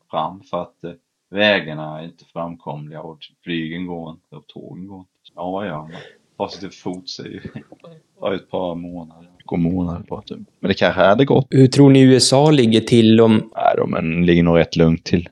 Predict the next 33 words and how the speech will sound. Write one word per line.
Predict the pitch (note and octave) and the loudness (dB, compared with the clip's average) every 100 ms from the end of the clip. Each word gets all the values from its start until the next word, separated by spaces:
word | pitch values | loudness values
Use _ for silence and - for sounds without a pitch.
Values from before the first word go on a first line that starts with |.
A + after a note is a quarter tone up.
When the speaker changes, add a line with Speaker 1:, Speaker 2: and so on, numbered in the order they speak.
| - | -2
Speaker 1:
De | F#2 E2+ | 2 4
är | E2+ | 4
ju | F2 F2 | 4 4
nästan | E2+ F#2 | 2 4
omöjligt | F#2 F2+ E2 D#2+ - | 4 4 4 2 2
att | F2 | 0
inta | E2+ - F2 | 0 -2 -4
dem. | F2+ F#2+ _ _ _ _ | -4 -8 _ _ _ _
Men | A#2 | 2
under | A#2+ B2 A#2+ | 4 6 4
andra | A#2 | 4
världskriget | F2+ A#2+ - G#2+ | 4 2 0 0
så | G#2+ | 2
var | G#2 | 4
det | |
ju | G#2 | 6
aldrig | G#2 F#2 E2+ | 4 2 2
någon | F2+ F2 | 2 2
attack | E2+ F2+ - | 0 -2 -4
på | - | -2
land. | F2 E2+ D#2+ D#2+ _ _ _ _ _ _ _ | 2 2 0 -8 _ _ _ _ _ _ _
Och | F#2 E2+ F2 | 2 4 4
ens, | E2 - | 2 0
de | F#2 | 0
var | F2+ | 2
ju | G2 | 2
i | |
krig | G2 A2 F#2+ | 2 2 4
med | G2 | 4
Japan | G2+ F2 - F2+ | 4 2 0 2
he-, | F#2 - - F#2+ | 2 0 -2 -2
under | F2+ F2 | 0 0
typ, | - F2 | 0 -2